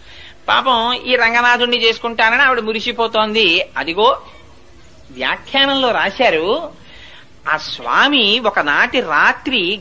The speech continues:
గోదాదేవి దగ్గరికి వచ్చి ఆవిడతో భోగం అనుభవించారు." అంటే ఆవిడ బ్రహ్మానందమును అనుభవించింది. ఆనాడు ఆండాళ్ తల్లికి వరం ఇచ్చారట, "నువ్వు ఏ పరమాత్మని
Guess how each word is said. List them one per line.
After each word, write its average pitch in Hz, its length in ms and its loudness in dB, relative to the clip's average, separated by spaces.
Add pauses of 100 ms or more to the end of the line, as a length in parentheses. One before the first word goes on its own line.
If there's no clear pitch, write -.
(100)
గోదాదేవి 226 760 2
దగ్గరికి 202 500 -2
వచ్చి 156 720 -2 (220)
ఆవిడతో 220 840 2 (100)
భోగం 262 280 2
అనుభవించారు." 160 580 -4 (180)
అంటే 156 160 -2
ఆవిడ 190 240 2
బ్రహ్మానందమును 190 960 -2
అనుభవించింది. 170 600 -4 (600)
ఆనాడు 170 600 2 (120)
ఆండాళ్ 233 600 2
తల్లికి 190 260 0
వరం 170 260 0
ఇచ్చారట, 190 500 -2 (500)
"నువ్వు 202 420 0
ఏ 165 360 4
పరమాత్మని 220 880 2